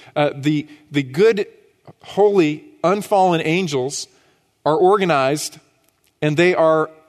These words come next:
uh, frequently called the host of heaven in my translation, which means literally an army. They are God's army. The fallen forces are also organized against God, and there are ranks that they fulfill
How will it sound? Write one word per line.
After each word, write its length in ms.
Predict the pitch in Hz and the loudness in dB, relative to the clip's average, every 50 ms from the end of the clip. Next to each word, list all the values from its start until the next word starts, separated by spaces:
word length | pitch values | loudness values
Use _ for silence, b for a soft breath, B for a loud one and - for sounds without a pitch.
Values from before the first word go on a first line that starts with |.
| _ | _
uh, 80 | 123 127 | -12 -12
frequently 600 | - - - - 202 226 - - 202 175 165 165 | -12 -10 -4 -2 -2 -2 -2 -4 -6 -4 -4 -6
called 280 | - - 185 175 170 139 | -4 -2 0 0 0 0
the 60 | 147 | -2
host 440 | 135 - - 208 208 220 - - - | -4 -2 0 -2 0 -2 -4 -4 -6
of 100 | 170 131 | -6 -4
heaven 380 | - 143 131 127 143 147 156 - | -2 -2 -2 -2 -2 -6 -6 -6
in 120 | 151 143 | -6 -4
my 160 | 143 147 160 | -2 -2 -2
translation, 640 | 165 - 175 151 139 127 123 127 127 131 - 165 147 | -2 -4 -4 -6 -4 -2 -2 -2 -2 -2 -4 -6 -6
which 220 | 147 147 - - | -6 -6 -6 -8
means 320 | 160 165 170 165 151 160 | -8 -6 -6 -6 -8 -4
literally 400 | 151 180 220 240 185 156 156 160 | -2 -2 0 0 0 0 0 0
an 80 | 175 180 | 0 0
army. 340 | 190 214 233 180 117 - - - b b b b b b b _ _ _ _ _ _ | 0 0 -2 -2 -4 -8 -10 -16 b b b b b b b _ _ _ _ _ _
They 340 | - 147 147 143 170 185 202 | -10 -10 -2 0 2 2 4
are 220 | - 185 190 202 | 4 4 2 4
God's 300 | 175 185 185 175 156 147 | 4 4 4 4 2 2
army. 400 | - 180 180 202 202 165 120 104 B B B B B B - | 0 0 0 0 0 -2 -4 -6 B B B B B B -4
The 100 | 156 156 | -4 -4
fallen 420 | - - 196 208 247 262 247 202 | -2 0 2 2 4 2 2 -2
forces 540 | 165 - 170 165 165 160 - 175 170 160 - - | -2 -2 -2 -2 -2 -2 -2 -4 -6 -6 -4 -2
are 160 | 170 165 160 | -2 0 0
also 480 | - 170 190 220 214 - - 214 175 151 | 2 2 2 2 0 0 0 0 0 0
organized 800 | - - 156 139 127 131 123 117 101 92 - - - - - - - _ _ _ _ _ _ _ _ _ _ _ _ _ _ _ _ _ | 0 -2 -2 -2 -2 -2 -4 -4 -4 -6 -8 -10 -14 -18 -18 -18 -20 _ _ _ _ _ _ _ _ _ _ _ _ _ _ _ _ _
against 440 | - 151 147 160 202 220 - - - | -4 -2 -2 -2 -2 -2 -4 -6 -2
God, 260 | 151 123 107 101 98 - | 0 2 2 2 0 -2
and 160 | 139 143 143 | -4 -4 -2
there 220 | 151 160 165 170 | -2 -2 0 0
are 220 | - 160 160 165 156 | 2 2 0 0 -2
ranks 760 | - 151 139 156 185 220 220 156 - - - - - - - _ _ _ _ _ _ _ _ _ _ _ _ _ _ _ _ _ _ _ _ _ _ _ | -4 -6 -6 -4 -2 -2 -2 -4 -6 -10 -10 -10 -10 -12 -14 _ _ _ _ _ _ _ _ _ _ _ _ _ _ _ _ _ _ _ _ _ _ _
that 160 | - 135 135 | -6 -4 0
they 100 | - - | 0 0
fulfill 560 | 185 - 202 185 - - 220 233 220 - - | 0 0 -4 -8 -4 -2 -2 -2 -2 -4 -8